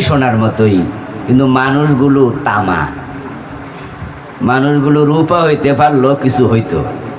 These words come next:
সোনা হওয়া দূরের কথা। এদেশের মানুষ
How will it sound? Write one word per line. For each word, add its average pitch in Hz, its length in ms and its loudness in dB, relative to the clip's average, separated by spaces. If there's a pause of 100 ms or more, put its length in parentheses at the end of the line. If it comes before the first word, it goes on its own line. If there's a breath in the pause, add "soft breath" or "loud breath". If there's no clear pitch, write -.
সোনা 131 340 2
হওয়া 123 260 2
দূরের 117 340 4
কথা। 110 260 0 (1600)
এদেশের 160 320 2 (120)
মানুষ 170 240 2